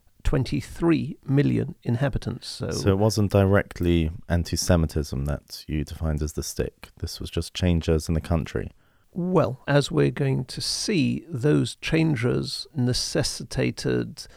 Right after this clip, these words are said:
Speaker 1: different policies for the Jews, at least in the eyes of the Habsburg rulers and the Prussians, as we will soon see. Now,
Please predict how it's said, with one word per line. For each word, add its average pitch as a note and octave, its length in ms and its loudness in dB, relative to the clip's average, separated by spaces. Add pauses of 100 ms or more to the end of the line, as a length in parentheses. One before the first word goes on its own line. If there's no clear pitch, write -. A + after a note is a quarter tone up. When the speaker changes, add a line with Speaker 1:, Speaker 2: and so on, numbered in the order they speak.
(120)
Speaker 1:
different - 420 0
policies C3+ 800 -2
for C#3 380 2
the C3 100 -6
Jews, C3 340 2
at A2+ 140 -4
least - 440 -4
in A2 200 -2
the G#2+ 180 -2
eyes A2+ 440 -2
of A2 300 -4
the G#2+ 100 0
Habsburg G#2 580 -4 (160)
rulers A#2+ 500 0
and E2 160 -4
the - 60 -8
Prussians, - 540 -4 (280)
as A2+ 200 -6
we A2 120 -4
will G2+ 300 -4 (140)
soon A2 240 -6
see. G2 200 -2 (1300)
Now, D3+ 300 4